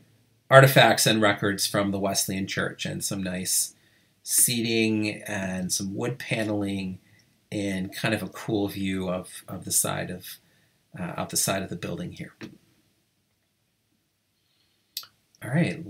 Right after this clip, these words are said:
let's actually head to the basement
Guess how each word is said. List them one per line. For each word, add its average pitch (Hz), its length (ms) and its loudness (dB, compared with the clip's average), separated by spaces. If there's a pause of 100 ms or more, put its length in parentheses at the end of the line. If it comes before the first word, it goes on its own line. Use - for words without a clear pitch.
(100)
let's - 580 -2 (160)
actually 170 340 0
head 123 280 -2
to - 160 -2
the 107 80 -6
basement 101 880 0